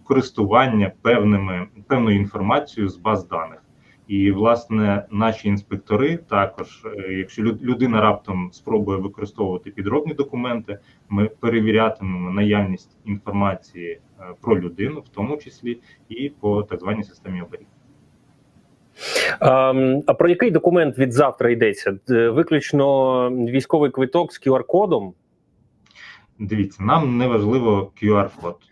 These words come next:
Speaker 1: нам важливо військово-обліковий документ з відповідними відмітками. Якщо, е,
Speaker 2: Мгм.
Speaker 1: батько, е, якщо чоловік, у кого є на утриманні троє більше дітей,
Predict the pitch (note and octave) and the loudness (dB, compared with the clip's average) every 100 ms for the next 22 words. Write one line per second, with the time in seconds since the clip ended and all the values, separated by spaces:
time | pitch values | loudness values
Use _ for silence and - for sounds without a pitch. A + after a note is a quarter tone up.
0 | - B2 A#2 G#2+ G#2 A2+ G2 F2+ F#2 G2+ | -6 -4 0 0 0 0 -2 -4 -6 -6
1 | G#2+ - G#2+ G2 G2+ G2+ G2 G2 F2 F#2+ | -6 -2 0 2 -2 -2 -4 -4 -8 -4
2 | G#2+ D#3+ F3 G2+ G2 G#2 G2+ F#2 F#2+ A2+ | -2 -2 -4 -8 -4 -4 -4 -6 -6 -4
3 | A#2 G#2 G#2 F#2 G2+ F#2+ F2 - - D#2+ | -2 -2 -2 -4 -4 -4 -10 -12 -20 -20
4 | - _ _ G2+ A#2 - - F3+ F#3+ - | -20 _ _ -2 -2 -4 -2 2 2 -2
5 | A#2+ A#2 A2+ A2 A#2 A2 F#2 F2+ - _ | -4 -2 0 2 4 4 4 -2 -12 _
6 | _ - F#2+ F#2+ G#2+ E3 - D#3 C#3 G#2+ | _ -10 -6 -6 -4 -6 -2 2 4 2
7 | G2+ - - _ D3+ C3+ B2 B2+ C3 B2+ | -2 -6 -20 _ 0 2 0 0 0 -2
8 | B2 A2 G2+ G2+ C#3+ B2+ G#2 A#2 A#2 G#2+ | -2 0 0 0 0 0 0 -4 -6 -6
9 | G2 A2 - G2 F2 | -6 -6 -2 -4 -4